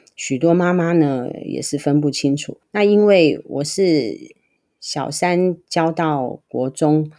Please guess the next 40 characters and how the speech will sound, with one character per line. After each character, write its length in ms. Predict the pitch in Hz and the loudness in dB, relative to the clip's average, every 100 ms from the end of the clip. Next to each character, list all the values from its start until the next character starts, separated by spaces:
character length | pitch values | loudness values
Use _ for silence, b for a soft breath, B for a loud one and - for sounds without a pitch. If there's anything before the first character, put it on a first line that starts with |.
| b b _ | b b _
在 280 | - 208 165 | 0 2 4
往 220 | 151 123 | 2 -4
后 240 | - 196 | -2 -2
的 280 | 156 143 131 | 0 0 0
练 260 | 131 185 160 | -2 0 -2
习 260 | 156 131 139 | -2 -8 -8
题 240 | - 139 | -6 -8
里 140 | 135 | -4
面， 400 | 131 147 147 131 | -2 -2 -2 -4
其 240 | - - 147 | -8 -8 -6
实 520 | 147 127 120 120 92 - | -6 -6 -4 -4 -8 -10
我 140 | 131 | -10
都 180 | 131 160 | -2 -2
是 400 | 160 - 151 127 - _ _ | 0 2 2 2 -4 _ _
把 240 | 139 127 | -8 -6
几 280 | 147 - 123 | -4 -4 -4
个 280 | 113 135 127 | 0 0 2
的 200 | 131 127 | 0 0
那 140 | 147 | 0
个 380 | 135 - 104 - _ | -2 -4 -6 -10 _
个 340 | 139 95 - - | 0 0 -2 -10
是 180 | - | -4
写 200 | 147 131 | -2 -2
在 200 | 113 143 | 0 -2
前 260 | 123 - 120 | -2 -4 -2
面 300 | 135 143 117 | 0 0 -2
的 100 | 110 | -10
哈。 260 | 120 117 - b b b | -10 -12 -12 b b b
比 80 | 143 | 4
如 80 | 156 | 4
说 180 | 165 180 | 4 4
到 180 | 185 165 | 4 2
小 260 | - 98 | 0 -2
四 400 | - - 185 151 | -2 0 4 2
以 180 | 113 120 | 2 -6
后 200 | - 165 | 0 0
的 100 | 139 | 2
列 240 | 143 156 | 2 2
式 280 | 131 - 147 | 2 0 -2
子， 220 | - - | -2 -14